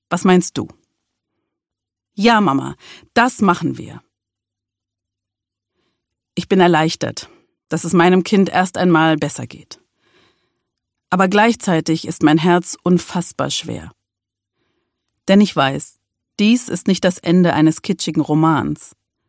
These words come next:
sondern der Anfang eines Lebens,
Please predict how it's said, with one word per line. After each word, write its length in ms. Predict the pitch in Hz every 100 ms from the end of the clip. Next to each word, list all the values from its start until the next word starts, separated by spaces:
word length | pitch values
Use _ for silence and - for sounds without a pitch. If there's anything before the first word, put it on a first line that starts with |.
| _ _ _ _
sondern 320 | - 180 175
der 220 | 170 -
Anfang 560 | 202 220 - 196 190 190
eines 280 | 156 156 -
Lebens, 500 | 160 180 190 185